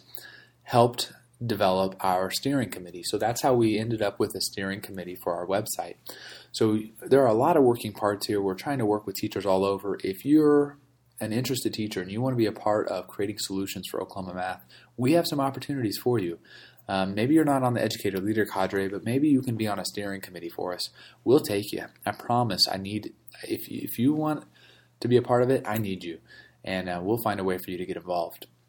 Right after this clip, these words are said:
So that's happening now. We got a lot of things coming up, just, uh,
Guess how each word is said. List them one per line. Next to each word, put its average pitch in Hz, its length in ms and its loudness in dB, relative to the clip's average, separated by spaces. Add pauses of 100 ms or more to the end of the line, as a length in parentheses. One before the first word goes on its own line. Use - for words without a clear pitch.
(720)
So 107 600 4
that's 160 260 6
happening 147 340 4
now. 139 400 0
We 117 100 -2
got 107 120 4
a - 20 4
lot 117 280 6
of 175 100 -2
things 127 200 -2
coming 110 280 -2
up, 104 280 -2
just, - 280 -6
uh, 92 260 -2